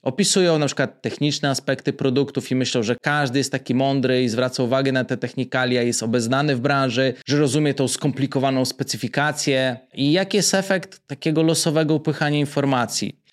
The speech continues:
E, klienci po prostu się frustrują, bo nie rozumieją zupełnie, co na przykład zyskają z danego zakupu, albo mają wrażenie, że ktoś po prostu stara się im wcisnąć coś,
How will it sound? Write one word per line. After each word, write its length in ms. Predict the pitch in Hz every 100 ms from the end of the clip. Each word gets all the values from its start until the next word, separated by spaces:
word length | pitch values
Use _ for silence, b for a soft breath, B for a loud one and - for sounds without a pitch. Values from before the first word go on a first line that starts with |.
| b
E, 220 | 117 131
klienci 800 | 131 196 196 214 240 220 - 214
po 160 | 214 226
prostu 300 | 233 - 208
się 120 | 208
frustrują, 680 | 208 202 - 156 131 139 170
bo 280 | 123 147 165
nie 180 | 165
rozumieją 720 | 165 160 139 160 165 156 156 160
zupełnie, 840 | 156 - 147 143 147 185 208 - _
co 180 | - 196
na 120 | 208
przykład 340 | 185 - 185 180
zyskają 580 | - 143 156 - 165 156
z 60 | 135
danego 400 | 135 127 117 110
zakupu, 520 | 113 110 107 - 101
albo 460 | - 160 147 120 113
mają 340 | 113 131 147
wrażenie, 640 | 139 156 165 143 175 175 165
że 360 | 135 160 156 143 B B B _
ktoś 180 | 147 143
po 120 | 151
prostu 340 | 160 160 -
stara 340 | 147 160 156 156
się 160 | -
im 80 | 147
wcisnąć 840 | 139 - 170 - 151 160 185 - - _
coś, 520 | - 185 202 208 -